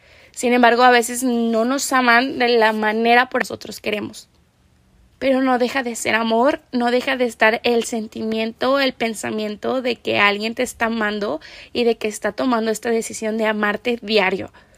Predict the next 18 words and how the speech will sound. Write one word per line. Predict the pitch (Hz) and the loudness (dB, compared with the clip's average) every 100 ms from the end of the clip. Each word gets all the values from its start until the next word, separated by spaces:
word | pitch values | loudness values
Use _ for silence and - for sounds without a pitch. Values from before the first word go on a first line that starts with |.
| _ _ _ - | _ _ _ -8
incondicionalmente. | 226 220 220 208 214 202 202 208 - - _ _ _ _ _ _ _ _ _ _ _ _ _ _ _ _ - | -2 2 2 0 -4 -4 -4 -6 -8 -14 _ _ _ _ _ _ _ _ _ _ _ _ _ _ _ _ -6
Es | 226 | -2
algo | 254 254 269 | 2 2 4
que | 254 254 | 2 2
antes | - 226 233 247 | 2 0 0 -2
a | 240 | -2
mí | 226 226 - | -2 -4 -4
no | 233 | -2
me | 220 | -2
quedaba | 226 220 214 208 | -2 4 4 4
muy | 202 | 0
claro, | 196 214 208 214 | 0 4 4 2
yo | 208 | 0
no | 208 | -4
entendía | 208 214 208 202 196 202 - - - - - _ _ _ _ _ _ _ _ _ _ _ | -4 -6 -6 -2 -2 -4 -8 -20 -20 -20 -20 _ _ _ _ _ _ _ _ _ _ _
que | - 233 | -6 -2
muchas | 226 220 254 | -2 0 -2
personas | 269 247 233 226 240 | -2 -4 -2 -2 -4